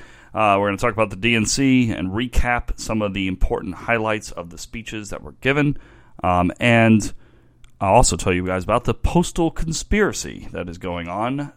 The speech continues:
currently in the country. So those things just ahead. Um, but before I get into all that stuff, I wanna set the stage for you, um, and talking about the D N C. So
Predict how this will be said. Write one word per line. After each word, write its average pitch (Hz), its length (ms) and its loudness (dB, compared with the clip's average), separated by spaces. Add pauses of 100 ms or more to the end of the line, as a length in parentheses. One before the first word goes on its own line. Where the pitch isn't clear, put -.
currently 135 640 0 (220)
in 117 140 4
the 120 60 4
country. 78 380 -2
So 110 360 4 (320)
those 123 420 10
things 113 460 8 (420)
just 92 240 -2
ahead. 98 320 2 (240)
Um, 98 480 6
but - 300 6 (180)
before 175 260 8
I 196 40 12
get 180 120 10
into 143 160 6
all 110 100 8
that 95 120 0
stuff, 110 260 0 (1040)
I 120 40 -2
wanna 120 180 6
set - 260 2
the - 80 -4
stage 98 600 0
for 78 260 -14
you, 71 240 -16 (260)
um, 82 360 -2 (140)
and 95 140 -4
talking 107 380 2
about 95 160 0
the 92 40 -8
D 90 200 -2
N 85 100 -4
C. - 300 -8 (240)
So 104 480 2